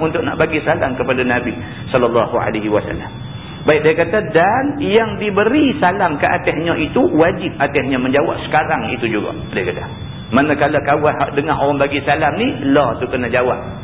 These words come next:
Kalau sekiranya dia tidak duduk dalam tandas. Ha, ni cerita dia. Kalau duduk dalam tandas, nanti saya elok. Habis selesai sah lerah, qada hajat semua, keluar baru jawab. Yang tu pun ada hadis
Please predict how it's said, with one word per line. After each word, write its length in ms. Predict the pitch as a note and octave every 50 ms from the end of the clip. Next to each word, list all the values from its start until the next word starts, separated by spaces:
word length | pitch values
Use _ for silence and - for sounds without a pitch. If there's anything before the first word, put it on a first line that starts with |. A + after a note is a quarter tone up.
| - - - -
Kalau 160 | A#2 A#2+ B2 A#2 A2+ A#2+ -
sekiranya 400 | C3 A#2+ G#2+ A2+ A2+ C#3 D3+ -
dia 160 | - B2+ -
tidak 240 | - B2 A#2 - -
duduk 320 | A2+ A2+ A2+ A2+ - -
dalam 240 | A2+ G#2 G#2 G2+ F#2+
tandas. 320 | F#2+ F2+ F2+ F2 D#2+ - - - - - - - - - - - - - - - - - - - - - - - - -
Ha, 240 | - - F2+ F2+ F2+
ni 80 | F#2+ F2+ - - -
cerita 320 | F#2+ G2+ G#2 - G2 F#2
dia. 160 | F2 F2 E2+ - -
Kalau 240 | A#2 C3+ D3 D3+ D3
duduk 240 | D3+ G3 G#3+ - F3
dalam 240 | E3+ E3+ F3 E3+ -
tandas, 560 | E3+ F3 G3 G#3 A#3 F#3+ - A#2 - - -
nanti 240 | C#3+ C#3 - C#3+ B2+ -
saya 240 | B2+ - - A#2 A2+
elok. 160 | G#2+ F#2 - - - -
Habis 400 | B2 B2+ C3 D3+ C3 F3 F3+ D#3 - -
selesai 560 | C#3 C3+ C#3 C3+ - - E3 D3 B2 - -
sah 80 | D3+ C3 B2
lerah, 400 | B2+ C#3+ C#3+ C#3+ D3+ B2+ - -
qada 200 | C#3 C3+ C#3 C#3 C3+ B2+ B2+
hajat 320 | B2 C#3 D3 B2 - -
semua, 480 | - - G#3+ C4 C4+ - - - - -
keluar 320 | - D3+ C#3+ D#3+ F#3+ - - -
baru 240 | C3 B2 B2 A#2+ A#2+
jawab. 400 | A2 G#2 G2+ G2 F#2+ - - -
Yang 240 | A#2+ C3 C#3 C3+
tu 80 | E3+ F3
pun 160 | F3 F#3+ F#3
ada 160 | E3 C#3+ C#3 B2+ C3+
hadis 240 | C#3 C3 C#3 C3